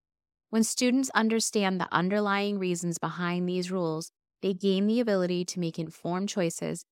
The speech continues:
and navigate their surroundings with confidence. It's all about empowering them to flourish with a structured framework.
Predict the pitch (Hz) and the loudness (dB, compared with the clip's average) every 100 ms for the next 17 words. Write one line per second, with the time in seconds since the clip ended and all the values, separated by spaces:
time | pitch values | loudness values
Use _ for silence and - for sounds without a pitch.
0 | - 180 196 214 196 185 185 175 175 - | -6 -2 0 -2 -2 -2 -2 -4 -6 -6
1 | 165 - 175 185 208 175 170 175 - 185 | -6 -4 -2 -2 -2 -4 -6 -8 -6 -6
2 | 208 156 147 - - _ _ _ _ _ | -6 -8 -10 -12 -14 _ _ _ _ _
3 | _ _ _ _ - 151 _ 175 170 190 | _ _ _ _ -10 -10 _ 4 6 6
4 | 175 - 175 - 170 170 160 170 170 165 | 4 2 0 -2 0 0 -2 -4 -4 -6
5 | 175 - 185 175 180 190 - _ _ - | -8 -4 2 2 2 0 -6 _ _ -10
6 | 160 165 - 165 156 - 160 160 - 147 | -8 -4 -2 -2 -2 -4 -6 -6 -6 -6
7 | 147 143 - - | -6 -10 -10 -18